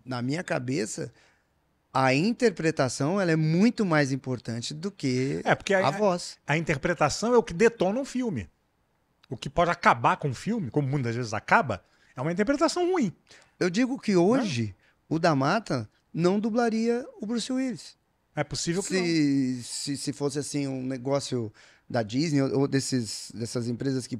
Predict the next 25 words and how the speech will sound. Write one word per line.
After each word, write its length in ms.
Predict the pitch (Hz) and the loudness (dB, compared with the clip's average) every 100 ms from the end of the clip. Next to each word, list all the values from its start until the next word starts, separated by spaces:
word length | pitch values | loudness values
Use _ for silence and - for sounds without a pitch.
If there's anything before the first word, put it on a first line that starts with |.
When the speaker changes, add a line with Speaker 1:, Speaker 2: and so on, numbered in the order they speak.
| - | -12
Speaker 1:
ficam 580 | - 139 147 131 120 107 - - - | -10 -4 -2 -2 -4 -8 -12 -14 -6
enlouquecidas 920 | 123 139 143 135 - 180 180 139 - | -2 -2 -4 -6 -4 -4 -2 -2 -2
pelo 400 | 120 120 107 101 | -4 -4 -6 -6
match 320 | 107 123 - | -4 -4 -4
voice, 280 | 113 165 - - - - _ _ _ _ _ | -2 -2 -2 -14 -20 -20 _ _ _ _ _
porque, 240 | 185 196 - | -4 -4 -4
e 260 | 127 143 | -4 -2
pra 180 | - 196 | 2 4
mim 100 | 196 | 4
não 80 | 220 | 2
faz 160 | 220 220 | 0 -2
sentido. 320 | 226 170 - | -2 -2 0
Eu, 100 | 131 | 0
eu, 240 | - 139 | 0 -2
o, 320 | 143 143 147 | -4 -2 -2
o 40 | 139 | -2
Bruce 240 | 160 160 | -2 0
Willis 200 | 202 196 | -2 0
fez 220 | - 202 190 | 0 0 0
o 600 | 190 170 139 120 107 110 113 _ | 0 0 -2 -4 -8 -12 -18 _
A 80 | 135 | -4
Gata 300 | 143 208 214 | 2 2 4
e 20 | |
o 40 | 170 | -2
Rato, 340 | 110 104 - | -2 -10 -18